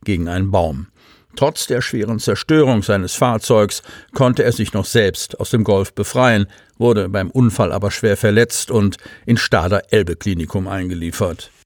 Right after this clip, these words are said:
Ersthelfer melden entzündete Betriebsstoffe. Schon auf der Anfahrt zur Unfallstelle machten sich mehrere Atemschutzträger bereit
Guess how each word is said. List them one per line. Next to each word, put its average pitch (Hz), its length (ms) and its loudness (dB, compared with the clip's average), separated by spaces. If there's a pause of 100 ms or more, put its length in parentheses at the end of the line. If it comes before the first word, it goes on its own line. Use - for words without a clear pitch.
(400)
Ersthelfer 147 720 2
melden 120 360 4
entzündete 110 600 2
Betriebsstoffe. - 840 -6 (500)
Schon 151 200 0
auf 156 100 0
der - 160 0
Anfahrt 156 380 0
zur 147 160 2
Unfallstelle 135 640 2
machten 113 340 0
sich 110 240 -4
mehrere 120 460 2
Atemschutzträger 98 880 0
bereit 104 440 2